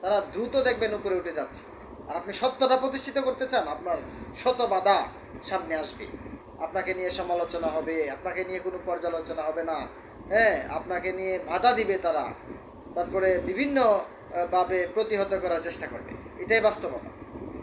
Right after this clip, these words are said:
তারপরেও আপনাকে আল্লাহ রাসূল সাল্লাল্লাহু আলাইহি সাল্লামের আদর্শ বাস্তবায়নে, মানে, কঠিনভাবে কাজ করতে হবে।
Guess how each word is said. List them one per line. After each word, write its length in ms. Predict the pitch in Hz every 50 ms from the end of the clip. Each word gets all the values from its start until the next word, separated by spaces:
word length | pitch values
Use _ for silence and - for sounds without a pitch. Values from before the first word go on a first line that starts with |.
| - -
তারপরেও 540 | 175 185 233 254 254 - 320 311 302 285 262
আপনাকে 400 | 247 247 233 233 226 - 214 190 - - - - - - - - -
আল্লাহ 240 | 349 214 214 208
রাসূল 240 | - - - - 254
সাল্লাল্লাহু 260 | 247 247 233 214 220
আলাইহি 20 | 226
সাল্লামের 260 | 220 214 214 208 190
আদর্শ 360 | 165 165 175 233 240 - -
বাস্তবায়নে, 720 | 233 208 202 196 - - 208 185 185 185 175 170 151 123 - - - - - - - - - - - - - - - - - - - - - - - - - - - - - - - - -
মানে, 460 | - 165 170 170 170 160 151 135 113 98 - -
কঠিনভাবে 580 | - 190 190 226 311 320 311 277 277 254 233 226
কাজ 240 | - 202 196 - -
করতে 240 | 190 165 - 185 170
হবে। 240 | 170 165 147 127